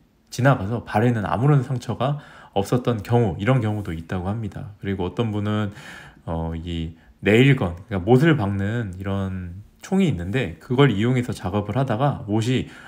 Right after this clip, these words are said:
얼굴 속에 박혀 있었는데도 그걸 모르고 있다가 일주일 뒤에 치통으로 병원에 가서 엑스레이를 찍으니까 머리 한가운데에 대못이 박혀 있었던 겁니다.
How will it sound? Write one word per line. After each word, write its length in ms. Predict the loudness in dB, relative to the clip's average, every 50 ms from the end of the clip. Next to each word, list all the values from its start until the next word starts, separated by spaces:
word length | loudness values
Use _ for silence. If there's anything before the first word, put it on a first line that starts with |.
| -20 -8 _
얼굴 360 | 4 6 6 8 8 6 6
속에 720 | 4 4 2 2 4 6 6 6 4 2 0 -4 -8 -10 -10
박혀 360 | -10 -10 -10 -2 0 2 4
있었는데도 920 | 4 4 2 0 2 4 6 6 6 6 4 2 -2 -2 -2 -4 -6 -8
그걸 280 | -8 0 4 6 6 6
모르고 420 | 6 4 4 4 4 6 6 4
있다가 320 | 4 2 0 -4 -4 -2 0
일주일 520 | 0 0 -2 -2 0 0 2 2 0 -2
뒤에 420 | -4 -2 -2 0 0 0 0 -2 -6 -10 -18 -20 -14
치통으로 800 | -12 -10 -10 -4 0 2 4 4 4 2 2 2 2 2 0 0 -2
병원에 360 | -2 0 0 0 0 0 -2
가서 240 | -4 -4 -4 -4 -6
엑스레이를 580 | -6 -6 -8 -8 -4 -2 -2 -2 -2 -4 -6
찍으니까 720 | -8 -6 -4 -2 -2 -2 -2 -4 -4 -4 -4 -2 -4 -6 -12 -18 -20 -20 -20 _ -2
머리 440 | 2 2 4 4 4 2 2 0 -2
한가운데에 760 | -2 -4 -2 0 2 2 2 2 0 0 0 -2 -2 -4 -6 -10 -18 -20 _ -8
대못이 480 | -2 2 4 4 4 4 2 0 -6
박혀 240 | -8 -8 -4 -2 -2
있었던 340 | -2 -4 -6 -10 -10 -10 -10
겁니다. 400 | -8 -10 -10 -10 -10 -10 -12